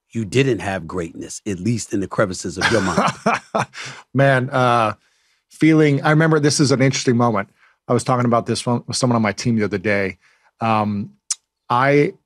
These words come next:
Speaker 2: I went to the White House when I was twenty-nine, so just under, just over ten years ago. And I got some award for one of the top one hundred entrepreneurs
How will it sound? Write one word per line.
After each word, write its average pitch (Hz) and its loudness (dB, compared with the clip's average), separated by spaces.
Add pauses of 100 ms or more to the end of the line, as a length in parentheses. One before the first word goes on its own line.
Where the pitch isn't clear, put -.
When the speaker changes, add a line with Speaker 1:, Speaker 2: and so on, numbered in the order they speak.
(320)
Speaker 2:
I 120 0
went 143 2
to 160 4
the 127 4
White 120 0
House 98 -4
when 110 -4
I - 0
was 95 -4
twenty-nine, 101 -4
so - -6
just 131 0
under, 113 0 (180)
just 139 0
over 117 0
ten 107 -4
years 92 -6
ago. 87 -8 (560)
And 131 0
I 123 2
got 151 0
some 151 2
award 117 2 (160)
for 117 -4
one 127 -2
of - -2
the 113 -4
top - -2
one 123 2
hundred 120 2
entrepreneurs 113 -2